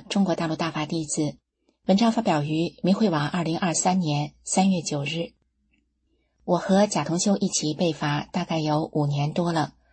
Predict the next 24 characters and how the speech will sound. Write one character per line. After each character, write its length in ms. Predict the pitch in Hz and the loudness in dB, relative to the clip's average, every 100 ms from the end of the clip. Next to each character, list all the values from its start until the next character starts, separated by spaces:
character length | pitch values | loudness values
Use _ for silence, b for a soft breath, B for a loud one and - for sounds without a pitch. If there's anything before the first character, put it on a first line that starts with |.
| _ _ | _ _
深 260 | - 220 220 | 2 4 4
感 320 | 160 139 139 | 0 -4 -6
受 300 | - - 165 | -2 0 0
益 160 | 160 156 | 0 -2
良 280 | 143 135 143 | -2 -2 -4
多。 340 | 160 160 - _ _ _ b b b | -4 -4 -8 _ _ _ b b b
看 180 | - 226 | 2 4
到 220 | 196 165 | 4 2
有 140 | 156 143 | 0 0
一 60 | |
些 160 | 147 143 | 0 -2
同 220 | - 156 | -2 -2
修 220 | - 180 | 0 0
想 340 | 175 143 139 143 | 0 -2 -2 -2
被 160 | 170 | -2
罚， 360 | 147 143 135 - b b b - | -2 -2 -4 -6 b b b 2
但 160 | 220 | 2
不 120 | 208 | 2
知 160 | 202 214 | 2 2
怎 140 | - | 2
样 200 | 139 139 | -2 -2
做 220 | 147 170 151 | 0 0 0
更 200 | 156 147 | -2 -4
好， 380 | - 143 135 | -2 -2 -2